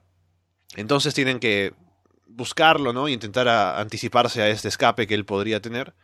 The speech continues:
Pero hay varias distracciones porque hay mucha gente que está disfrazado de la misma manera de cómo le han pas-, les han pasado el dato de cómo estaría él.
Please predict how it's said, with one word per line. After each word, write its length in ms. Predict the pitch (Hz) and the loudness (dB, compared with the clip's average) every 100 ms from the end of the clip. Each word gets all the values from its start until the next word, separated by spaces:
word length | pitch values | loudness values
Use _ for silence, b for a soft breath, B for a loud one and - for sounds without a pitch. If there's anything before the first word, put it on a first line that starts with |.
| _ _ _ _ _ _ - | _ _ _ _ _ _ 4
Pero 140 | 156 | 8
hay 60 | 175 | 8
varias 180 | 190 | 8
distracciones 480 | 147 - 113 180 185 | 4 0 2 2 2
porque 240 | 127 113 131 | 0 0 2
hay 60 | |
mucha 340 | 131 139 151 131 | 2 2 4 4
gente 400 | 147 139 160 127 | 0 -2 -4 -2
que 80 | |
está 220 | 104 - 123 | -2 2 2
disfrazado 400 | 104 104 120 113 | 2 2 4 4
de 60 | |
la 20 | |
misma 180 | 107 123 | 4 -2
manera 320 | 104 110 117 | -2 2 4
de 300 | 104 95 - - | 4 2 -2 -6
cómo 200 | 113 107 | -4 0
le 80 | 113 | 0
han 80 | |
pas-, 140 | 113 107 | 0 -2
les 340 | 113 - - | -6 -6 -8
han 60 | 113 | -2
pasado 160 | 135 | 0
el 80 | 117 | 4
dato 260 | 120 120 107 | 4 4 0
de 80 | 98 | 0
cómo 160 | 117 | -4
estaría 340 | - 113 117 107 | -4 0 4 2
él. 220 | 151 | 0